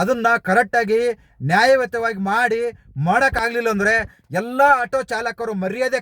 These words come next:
ಕಳ್ಯಕ್ ಹೋಗ್ಬೇಡಿ, ಮುಚ್ಕೊಂಡು ನೀವು ಮನೇಲಿರಿ. ಇಲ್ಲ ಯಾವ್ದಾದ್ರು ಆ ಕೆಲ್ಸ ಮಾಡಕ್ ಆಗ್ಲಿಲ್ವಾ, ನಿಮ್ ಮನೇಲಿ ಇದ್ದು ಬಿಡಿ,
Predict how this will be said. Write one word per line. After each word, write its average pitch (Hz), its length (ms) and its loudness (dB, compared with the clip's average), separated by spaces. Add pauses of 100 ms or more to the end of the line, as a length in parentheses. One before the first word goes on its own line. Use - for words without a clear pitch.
ಕಳ್ಯಕ್ 214 260 -4
ಹೋಗ್ಬೇಡಿ, 196 360 0 (400)
ಮುಚ್ಕೊಂಡು 262 500 0
ನೀವು 226 180 0
ಮನೇಲಿರಿ. 240 480 2 (340)
ಇಲ್ಲ 208 100 -2 (140)
ಯಾವ್ದಾದ್ರು 247 480 0
ಆ - 80 -16
ಕೆಲ್ಸ 220 160 -6 (140)
ಮಾಡಕ್ 226 280 -2
ಆಗ್ಲಿಲ್ವಾ, 233 400 -2 (420)
ನಿಮ್ 202 160 -2
ಮನೇಲಿ 220 260 0
ಇದ್ದು 196 160 -2
ಬಿಡಿ, 214 160 2